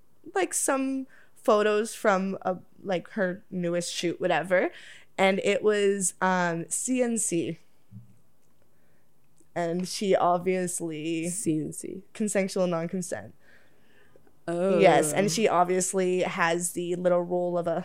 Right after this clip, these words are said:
Speaker 1: little girl, so no one really liked that. But she usually wears a pink wig or something.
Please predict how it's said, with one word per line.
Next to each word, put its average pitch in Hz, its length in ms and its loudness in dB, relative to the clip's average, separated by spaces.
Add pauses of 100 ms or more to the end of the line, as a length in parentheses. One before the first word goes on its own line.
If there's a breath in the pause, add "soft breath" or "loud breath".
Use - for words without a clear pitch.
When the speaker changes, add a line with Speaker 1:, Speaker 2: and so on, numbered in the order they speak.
(120)
Speaker 1:
little 233 240 -2
girl, 170 400 -2
so - 180 -4
no 185 180 0
one 196 140 0
really 202 220 0
liked 185 360 0
that. 143 260 -10
But 202 120 -2
she 285 140 2
usually 349 340 10
wears 285 220 12
a - 40 4
pink 254 340 -2
wig 175 280 4
or 196 80 2
something. 220 720 -4